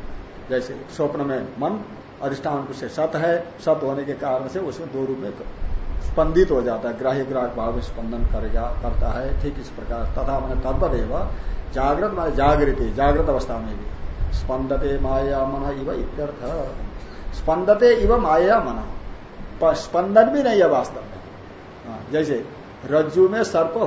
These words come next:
हुआ जैसा होता, होता नहीं है, है ही नहीं, क्या होना उसने। इसी प्रकार यहाँ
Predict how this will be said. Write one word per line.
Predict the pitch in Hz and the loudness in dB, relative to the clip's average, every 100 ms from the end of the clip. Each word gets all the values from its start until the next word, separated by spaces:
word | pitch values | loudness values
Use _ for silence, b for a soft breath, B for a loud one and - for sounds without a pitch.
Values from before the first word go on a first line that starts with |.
| - | -2
हुआ | 123 190 | 6 8
जैसा | 185 175 170 | 8 4 4
होता, | 156 131 127 | 2 4 2
होता | 120 147 165 | 2 2 2
नहीं | 156 180 | 2 -4
है, | 165 98 - - - - - - - - | -6 -10 -14 -18 -20 -18 -18 -12 -8 -6
है | 127 160 | 0 2
ही | 190 | 2
नहीं, | 196 | 2
क्या | 208 185 | 4 4
होना | 135 127 | 2 -2
उसने। | 110 - - - - - - | -4 -6 -10 -12 -10 -10 -10
इसी | - | -10
प्रकार | 135 131 131 127 | -8 -4 -2 0
यहाँ | 175 202 | 0 0